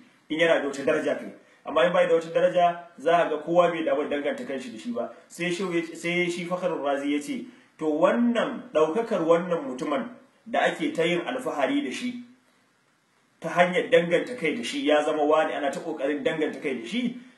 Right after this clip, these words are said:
sai ce, "To ɗayan biyu ne, in ma dai ya samu wannan ɗaukakar tashi da aiki, ko kuma ya sami ta da nasaba." Sai ce, "Fa in kana bil intisabi lazima al intiha."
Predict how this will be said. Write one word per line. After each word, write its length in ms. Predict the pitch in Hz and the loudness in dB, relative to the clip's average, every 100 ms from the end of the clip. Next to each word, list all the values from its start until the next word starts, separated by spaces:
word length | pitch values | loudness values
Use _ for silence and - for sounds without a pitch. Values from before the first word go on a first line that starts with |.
| _ | _
sai 240 | - 156 | -10 -8
ce, 160 | 160 165 | -6 -6
"To 160 | 156 139 | -4 0
ɗayan 300 | 165 175 170 | 2 2 -2
biyu 160 | 175 165 | -6 -6
ne, 220 | 135 120 | -6 -4
in 140 | 156 156 156 | -4 -2 2
ma 200 | 180 180 | 2 2
dai 120 | 190 190 | 0 0
ya 160 | 190 190 | 0 0
samu 300 | 180 156 156 | 0 0 0
wannan 300 | 170 170 151 | 0 0 0
ɗaukakar 500 | 135 135 165 156 127 | 0 0 -2 -4 -4
tashi 540 | 170 175 190 185 226 247 - _ _ _ _ _ _ _ | 2 4 4 -2 -8 -10 -16 _ _ _ _ _ _ _
da 260 | 135 139 139 | -6 -2 2
aiki, 500 | 160 180 - - 120 - _ _ _ _ _ _ _ _ | 2 2 -2 -8 -12 -14 _ _ _ _ _ _ _ _
ko 220 | - 170 175 | 0 0 2
kuma 180 | 165 | 2
ya 120 | 165 165 | 4 4
sami 280 | - 135 | 2 -2
ta 120 | 131 120 | -6 -8
da 60 | 117 | -8
nasaba." 240 | 110 104 - - _ _ _ _ | -8 -8 -10 -14 _ _ _ _
Sai 160 | 175 | -8
ce, 140 | 175 165 | -4 -2
"Fa 120 | 160 | -2
in 160 | 180 208 | -4 -2
kana 260 | 247 254 208 | 0 2 2
bil 120 | 170 170 | 0 -4
intisabi 420 | 175 156 156 147 | -6 -2 -2 -2
lazima 220 | 131 143 | -4 -6
al 80 | 123 | -6
intiha." 360 | 123 120 - | -6 -10 -12